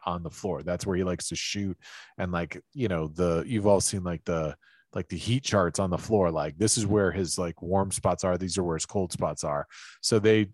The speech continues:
they do way more of that, like, preparation, I think, almost, like, in game, you know what I mean? 'Cause it's not like, it's not like they're being drilled down every step of the way of, like, this is what you need to do on every possession.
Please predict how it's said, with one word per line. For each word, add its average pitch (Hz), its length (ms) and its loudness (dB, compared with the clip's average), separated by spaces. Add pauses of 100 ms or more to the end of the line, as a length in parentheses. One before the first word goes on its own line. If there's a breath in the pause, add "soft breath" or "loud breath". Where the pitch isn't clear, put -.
they 127 100 4
do 120 160 4
way 107 220 2
more 101 320 0
of 82 200 -2
that, 87 300 -2 (140)
like, - 180 -10
preparation, 85 720 -4
I 80 220 -2
think, 87 240 -6
almost, 82 380 -2
like, 71 300 -6 (520 soft breath)
in 110 240 -2
game, 92 500 -8 (220)
you 104 100 -4
know 90 120 0
what 82 100 -2
I 80 40 -4
mean? 80 200 -6
'Cause 92 160 -8
it's 92 180 -6
not 92 180 -2
like, 85 380 -6 (500 soft breath)
it's - 140 -4
not 117 160 2
like 107 160 0
they're 98 180 4
being 95 240 0
drilled 95 240 4
down 90 220 0
every 87 260 -2
step - 440 0
of 87 40 -2
the 82 80 -2
way 82 180 -2
of, 76 100 -4
like, 78 180 -6
this - 220 -2
is 85 60 -8
what 90 200 0
you 92 60 -8
need 82 140 -6
to 76 60 -12
do 82 140 -4
on 78 100 -4
every 76 220 -6
possession. 147 640 -6